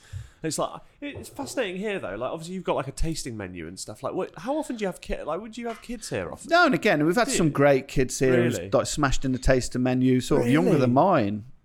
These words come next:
Speaker 2: Yeah.
Speaker 1: Wow,
Speaker 2: And,
Speaker 1: that
Speaker 2: um,
Speaker 1: is mental.
Speaker 2: so, uh, you know, the way you, the way you do it, I'm gonna give away our little secrets <laughs> now, is like, so we are open to everyone. You know, we even allow dogs in the front.
Speaker 1: Yeah.
Speaker 2: It's fine.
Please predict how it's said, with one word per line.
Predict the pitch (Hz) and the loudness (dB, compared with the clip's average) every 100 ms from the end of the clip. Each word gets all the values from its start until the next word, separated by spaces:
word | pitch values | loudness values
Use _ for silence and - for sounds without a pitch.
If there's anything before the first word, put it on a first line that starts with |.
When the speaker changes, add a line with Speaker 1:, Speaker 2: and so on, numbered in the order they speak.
| - | -6
Speaker 2:
Yeah. | 139 190 185 110 - | 0 4 4 4 2
Speaker 1:
Wow, | - 208 | 2 4
Speaker 2:
And, | 196 | 4
Speaker 1:
that | 269 - | 4 4
Speaker 2:
um, | |
Speaker 1:
is | 262 | 4
mental. | 214 226 226 208 - 127 104 104 - _ _ | 2 2 2 -2 0 0 0 -4 -10 _ _
Speaker 2:
so, | - 185 196 | 2 4 4
uh, | 170 - - | 6 6 6
you | 165 | 6
know, | 127 127 - - | 4 0 -6 0
the | 160 | 2
way | 165 196 196 175 - - - - _ - | 4 4 4 4 2 0 -12 -20 _ -10
you, | 147 - - - | -8 -8 -10 -14
the | - 143 | -6 -4
way | 156 190 | 0 0
you | 190 | 2
do | 160 123 110 | 0 0 -4
it, | 98 | -4
I'm | 98 | -6
gonna | 117 117 | -6 -6
give | 123 | -6
away | 110 110 | -4 -2
our | 110 | -2
little | 110 110 | -4 -4
secrets | - 120 - - - 151 | -2 0 4 4 4 2
<laughs> | 147 | 4
now, | 151 110 | 4 4
is | 120 117 | 2 4
like, | 131 - - - - - - | 4 4 0 -18 -20 -20 -10
so | - 147 | 0 4
we | 160 175 | 6 6
are | 147 131 123 - - - _ - | 6 6 4 0 -10 -14 _ 2
open | 123 - 120 | 4 4 4
to | - 110 | 4 4
everyone. | 110 110 107 98 104 107 - | 4 0 0 0 0 -2 -4
You | 113 | -2
know, | 104 | 0
we | 120 | 2
even | 120 117 | 4 4
allow | 113 110 | 4 4
dogs | 107 113 110 107 | 6 4 4 -2
in | |
the | 110 | -4
front. | - 120 123 123 - | 2 2 4 0 -4
Speaker 1:
Yeah. | 110 | -4
Speaker 2:
It's | 107 | -4
fine. | - 120 120 120 120 | 2 4 4 2 0